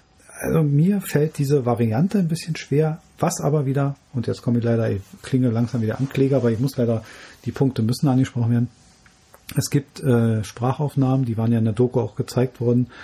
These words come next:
die ich von der Art und Weise der Kommunikation sehr interessant finde, nämlich es gibt diese Aufnahme, wo er,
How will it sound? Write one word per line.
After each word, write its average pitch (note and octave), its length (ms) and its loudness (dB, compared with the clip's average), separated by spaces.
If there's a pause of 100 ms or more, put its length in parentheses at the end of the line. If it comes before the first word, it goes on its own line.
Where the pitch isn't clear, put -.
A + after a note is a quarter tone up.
(420)
die B2 180 2
ich - 260 -4 (160)
von A#2 220 0
der G#2 260 -2 (420)
Art C3+ 380 0
und A#2+ 180 -2
Weise A#2 280 2
der A2 380 0
Kommunikation A#2 720 0
sehr A2 100 0
interessant A#2+ 460 -2
finde, B2+ 200 2
nämlich A2+ 260 0
es A#2 100 -4
gibt - 200 -2
diese A#2 180 -2
Aufnahme, A#2 480 0 (480)
wo A2 160 2
er, A2 380 -2